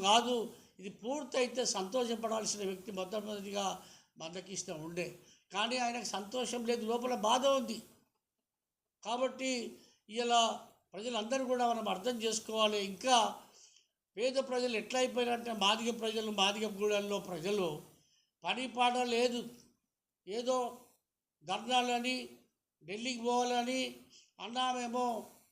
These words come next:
మీటింగ్లు పెట్టుకుంటున్నామని డబ్బులు అడుక్కోవాలి, అన్నా మాకు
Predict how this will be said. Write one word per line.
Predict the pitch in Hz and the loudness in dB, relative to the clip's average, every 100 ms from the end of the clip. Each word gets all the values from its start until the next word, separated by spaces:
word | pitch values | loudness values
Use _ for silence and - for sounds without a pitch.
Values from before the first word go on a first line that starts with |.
| _ _ | _ _
మీటింగ్లు | 180 233 262 247 240 | -8 -6 -4 -2 -2
పెట్టుకుంటున్నామని | 240 240 233 233 226 214 196 | -4 -8 -8 -2 -2 0 -4
డబ్బులు | 196 214 | -2 -2
అడుక్కోవాలి, | 208 190 196 190 180 185 - _ _ _ _ - | -2 -4 -6 -4 -4 -10 -20 _ _ _ _ -18
అన్నా | 196 254 254 | -8 -4 0
మాకు | 262 226 | 0 -2